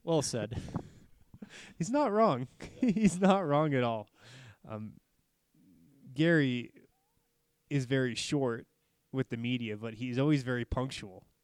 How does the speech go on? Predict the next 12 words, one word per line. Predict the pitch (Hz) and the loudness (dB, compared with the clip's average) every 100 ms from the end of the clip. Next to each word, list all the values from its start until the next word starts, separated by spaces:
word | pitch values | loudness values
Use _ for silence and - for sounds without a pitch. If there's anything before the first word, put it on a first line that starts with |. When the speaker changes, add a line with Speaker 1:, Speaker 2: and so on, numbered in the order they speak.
| _ _ | _ _
Speaker 2:
You | 123 | -12
can, | 117 135 120 107 - 117 123 | -8 -8 -8 -14 -14 -14 -10
you | 123 | -8
can, | 123 123 113 | -6 -8 -4
<laughs> | |
you | 165 131 | -4 -2
can | 139 | -2
never | 131 127 | -2 -4
say | 131 139 127 | -6 -4 -4
he's | 120 | -4
not | 120 117 - | -6 -8 -8
punctual. | 113 117 - 95 | -12 -12 -14 -18